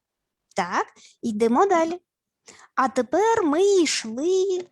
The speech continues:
по лісу і дійшли до замку,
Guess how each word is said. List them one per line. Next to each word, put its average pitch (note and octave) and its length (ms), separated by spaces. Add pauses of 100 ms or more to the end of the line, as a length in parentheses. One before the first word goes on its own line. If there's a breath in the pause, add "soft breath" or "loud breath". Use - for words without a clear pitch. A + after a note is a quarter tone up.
(140)
по C4+ 160
лісу F#4 720
і G#4+ 360
дійшли C4+ 840
до B3+ 580 (120)
замку, G#3 600